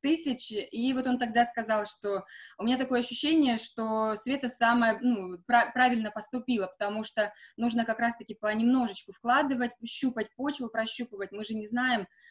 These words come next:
а, где соломку подстелить, как говорится, поэтому, прощупав почву, можно, а, варьировать, да, э, методами варьировать,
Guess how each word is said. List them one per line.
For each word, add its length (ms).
а, 200
где 260
соломку 440
подстелить, 540
как 100
говорится, 560
поэтому, 400
прощупав 540
почву, 380
можно, 460
а, 300
варьировать, 640
да, 360
э, 280
методами 720
варьировать, 680